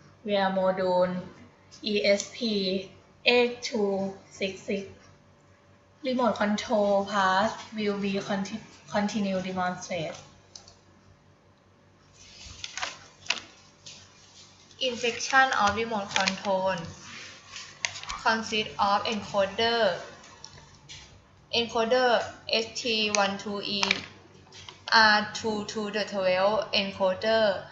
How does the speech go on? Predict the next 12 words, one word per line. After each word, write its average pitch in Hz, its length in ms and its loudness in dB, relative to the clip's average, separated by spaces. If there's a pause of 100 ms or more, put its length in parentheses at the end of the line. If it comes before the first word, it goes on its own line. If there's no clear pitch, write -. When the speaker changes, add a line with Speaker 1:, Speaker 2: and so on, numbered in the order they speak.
(680)
Speaker 2:
encoding 226 680 2 (300)
information 214 920 2 (920)
have 202 480 4 (480)
n 208 240 6 (140)
address 196 460 4
bit 214 340 0
and 190 320 2 (1000)
twelve 208 680 6
minus 202 480 4
n 196 300 2
data 202 440 6
bit. 185 240 0